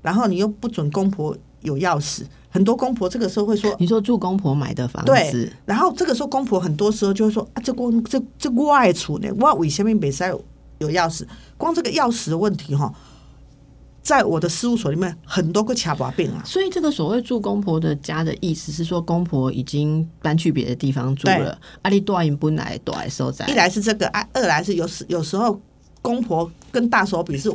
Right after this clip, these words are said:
Speaker 1: ，“我买一个房子给你们住。”
Speaker 2: 那既然是买给我们住，为什么你又要
Speaker 1: 嗯，你看，
Speaker 2: 有钥匙进来？
Speaker 1: 这个是我们，我们可以这样子想，人家公婆不是这样想啊，“这我的，我买的，我的厝呢，我的厝，我为什么不可以有钥匙？”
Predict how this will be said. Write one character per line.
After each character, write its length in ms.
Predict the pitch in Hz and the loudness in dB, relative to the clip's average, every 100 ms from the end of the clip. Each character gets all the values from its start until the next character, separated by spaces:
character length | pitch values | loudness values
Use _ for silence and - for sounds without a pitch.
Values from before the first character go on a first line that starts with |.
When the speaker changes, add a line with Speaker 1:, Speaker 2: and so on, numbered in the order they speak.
| - | 0
Speaker 1:
，“我 100 | 185 | 2
买 320 | 240 240 143 | 4 4 2
一 80 | 240 | 0
个 140 | 247 | -2
房 180 | - 165 | -2 -4
子 120 | 175 | -4
给 160 | 165 170 | -4 -4
你 80 | 156 | -2
们 180 | - | -4
住。” 220 | 139 180 139 - - - - - | -4 -6 -8 -16 -20 -20 -18 -4
Speaker 2:
那 160 | 330 | -2
既 160 | - 285 | 0 2
然 180 | 214 190 | 2 2
是 140 | 208 | 0
买 180 | 175 160 | 2 2
给 160 | 156 | 2
我 120 | 156 143 | 0 0
们 180 | 143 | -2
住， 240 | 139 180 156 | -2 0 0
为 140 | 180 | -2
什 160 | 165 139 | -2 -2
么 140 | 139 | -2
你 100 | 135 | -2
又 80 | 123 | -2
要 240 | 135 147 147 | -2 -2 2
Speaker 1:
嗯， 280 | 247 277 247 | 2 4 4
你 40 | |
看， 160 | 240 - | 2 2
Speaker 2:
有 80 | |
钥 40 | 160 | 4
匙 0 | |
进 0 | |
来？ 0 | |
Speaker 1:
这 60 | 349 | 4
个 60 | |
是 220 | 311 285 | 2 2
我 60 | 196 | 4
们， 260 | 185 226 - | 6 4 4
我 60 | 202 | 6
们 120 | 220 | 6
可 120 | 233 | 4
以 80 | 285 | 2
这 100 | 269 | 2
样 160 | 262 202 | 4 4
子 80 | |
想， 180 | 180 170 - - - | 4 0 -2 -10 2
人 80 | |
家 80 | 254 | 2
公 200 | 277 285 | 4 0
婆 100 | 226 | 0
不 100 | 196 | 0
是 80 | 226 | 0
这 80 | 254 | 2
样 140 | 247 | 2
想 260 | 233 180 143 | 2 0 0
啊 200 | 139 139 147 - - - | -2 -4 -6 -20 -20 -2
，“这 120 | - | 0
我 480 | 202 240 294 285 269 190 | 2 0 2 2 4 2
的， 280 | 190 208 233 | 0 -2 2
我 180 | 302 | 4
买 400 | 262 240 240 165 | 4 4 4 4
的， 100 | 143 139 - - | 0 -4 -14 -2
我 300 | 208 277 302 277 | 2 4 4 6
的 80 | |
厝 400 | 196 - 196 156 | 4 2 0 0
呢， 100 | 143 135 - 151 - _ - - - | 0 -2 -4 -10 -16 _ -20 -20 -10
我 320 | 262 262 359 | -8 4 6
的 160 | 359 269 | 8 6
厝， 160 | - 220 | 4 2
我 140 | 285 | 4
为 100 | 233 | 2
什 100 | 196 | 2
么 140 | 269 | 2
不 160 | 240 180 | 2 2
可 60 | 175 | 2
以 80 | 165 233 - - | 4 2 0 -2
有 140 | 170 | -2
钥 260 | 175 262 165 | 2 2 2
匙？” 420 | 165 - 131 | -2 -6 -6